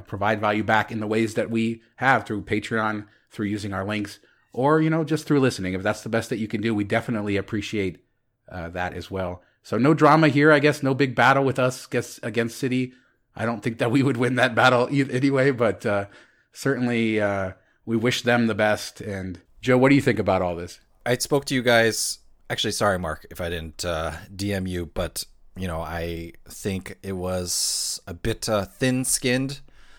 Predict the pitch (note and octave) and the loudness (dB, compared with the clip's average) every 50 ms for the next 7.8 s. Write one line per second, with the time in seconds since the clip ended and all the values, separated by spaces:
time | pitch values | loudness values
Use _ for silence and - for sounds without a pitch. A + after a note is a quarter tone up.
0 | - - - - A2 G#2+ - - - A#2 A#2 A#2+ A#2 G#2+ G2+ G2 - G#2+ F#2+ G#2 | -20 -12 -8 -6 -6 -4 -2 -2 -2 -2 0 0 0 0 0 -2 -4 -6 -6 -6
1 | F#2+ - - - - - - - - _ _ - G2 G2+ G2 - G#2+ G2+ G2 G2 | -6 -4 -2 -2 -2 -2 -4 -6 -12 _ _ -6 -6 -4 -2 -2 -2 0 0 0
2 | G2 F#2+ F#2 F#2 - - - - - - - _ - - - B2 A#2 - - B2 | 0 -2 -2 -4 -6 -12 -20 -20 -20 -20 -20 _ -6 0 2 2 2 2 2 4
3 | A#2+ A#2+ B2 B2 B2+ A#2 A#2+ B2 B2 B2+ B2+ C3 - - - _ _ - A#2 A#2 | 4 4 4 4 2 2 4 2 2 2 0 -2 -8 -14 -20 _ _ -2 0 0
4 | A#2 G#2 - G#2 G#2 A2 A2 A2+ A2+ A#2 A#2 A2 - - G2 F2+ E2 - G2 F#2+ | 0 0 0 0 2 2 4 4 4 2 0 -2 -4 -6 -6 -6 -6 -8 -8 -6
5 | - - - G#2+ G#2 - - - - - _ _ - - - A2 G2+ G2 G2 G2 | -6 -4 -2 -2 -4 -4 -6 -10 -12 -12 _ _ -12 -8 -6 -4 -4 -4 -4 -4
6 | G2 G2+ - - _ _ - - - F#2+ G2 G#2 G2 F#2+ G2 G2 F#2+ F#2 - - | -4 -6 -8 -10 _ _ -20 -14 -12 -8 -4 -2 -2 -2 -2 -2 -2 -4 -6 -8
7 | F2+ F2+ F#2 F#2 F2 E2+ - - - - G#2 G2+ G#2 G#2 - - | -8 -8 -6 -6 -8 -6 -4 -2 -2 0 2 2 0 0 -4 -8